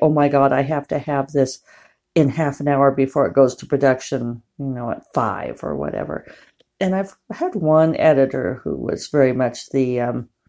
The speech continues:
"This thing is on fire and it becomes your problem." But Jenny's been great. She really gives me plenty of window on stuff. It's funny with, you know, dedication and acknowledgments.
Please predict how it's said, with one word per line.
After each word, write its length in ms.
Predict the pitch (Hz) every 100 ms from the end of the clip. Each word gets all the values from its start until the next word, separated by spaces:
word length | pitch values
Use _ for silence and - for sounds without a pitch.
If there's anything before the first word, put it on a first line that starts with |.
| _ _ -
"This 260 | 151 -
thing 200 | - 131
is 160 | 123 135
on 180 | 127 123
fire 400 | - 127 120 113
and 180 | 110
it 140 | 95 -
becomes 420 | - - - -
your 120 | -
problem." 420 | - - 127 135 - _ - - - -
But 420 | 147 131 127 -
Jenny's 400 | - 285 196 -
been 160 | - 135
great. 360 | 143 - - -
She 300 | - 160 165
really 280 | 170 151 147
gives 260 | 143 -
me 160 | 156 139
plenty 460 | 139 - 170 - 151
of 100 | 135
window 520 | 143 143 139 131 127
on 180 | 123 131
stuff. 420 | - 131 127 - _ _ _ _ _ _ _ _ _ - - _ _ _ _ _ _ _ _ -
It's 160 | 190 -
funny 220 | 214 190
with, 240 | 143 117 -
you 180 | 170
know, 100 | 165
dedication 720 | 143 160 147 147 165 160 151 147
and 180 | 139
acknowledgments. 960 | 139 135 147 151 151 135 - 131 -